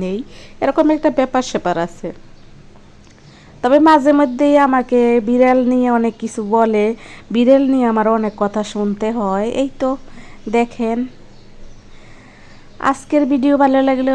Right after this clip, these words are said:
অবশ্যই লাইক, কমেন্ট, শেয়ার করবেন, পাশে থাকা বেল আইকনটি বাজিয়ে দেবেন,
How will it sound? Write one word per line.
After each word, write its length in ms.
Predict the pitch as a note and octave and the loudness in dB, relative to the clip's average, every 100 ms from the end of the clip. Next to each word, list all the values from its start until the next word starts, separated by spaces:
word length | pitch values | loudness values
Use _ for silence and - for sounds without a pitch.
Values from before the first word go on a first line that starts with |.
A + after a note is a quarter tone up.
| B3+ | 0
অবশ্যই 460 | C4+ B3+ - C4 | -2 -2 -2 -2
লাইক, 300 | B3 B3+ B3 B3 | 0 0 0 -2
কমেন্ট, 300 | C4 A#3+ B3 | -4 -2 -2
শেয়ার 260 | A#3+ B3 A#3+ | -2 -2 -2
করবেন, 480 | A#3 A#3+ A#3 A#3 A#3 A#3+ A#3 - - | -4 -6 -4 -4 -2 -4 -6 -14 -10
পাশে 280 | A#3 A#3 - | -6 -4 -6
থাকা 300 | A3 A#3 G#3 A3+ | -8 -8 -6 -6
বেল 260 | G#3+ A3+ A3 | -4 -4 -4
আইকনটি 500 | A3 A3 A3 A3 A3 | -4 -6 -8 -8 -6
বাজিয়ে 480 | G#3 G#3+ G#3 A3 A3+ | -4 -4 -4 -6 -6
দেবেন, 460 | G#3 G#3 G#3 G#3 | -6 -6 -4 -6